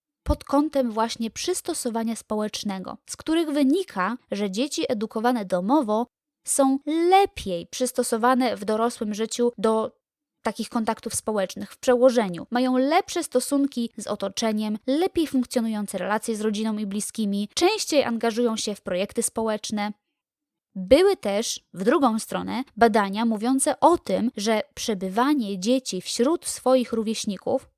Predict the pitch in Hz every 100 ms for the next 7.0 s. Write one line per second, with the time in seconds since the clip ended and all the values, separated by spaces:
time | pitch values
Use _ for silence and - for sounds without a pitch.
0 | _ - 214 214 208 208 226 208 202 196
1 | - - 170 - - 214 208 214 208 -
2 | 196 196 185 - 202 - - 185 180 -
3 | 190 - 196 - - _ _ _ - 269
4 | 240 247 311 202 190 208 - - 104 -
5 | 196 - 202 - 247 254 240 233 269 277
6 | 214 - - - 262 339 226 185 185 220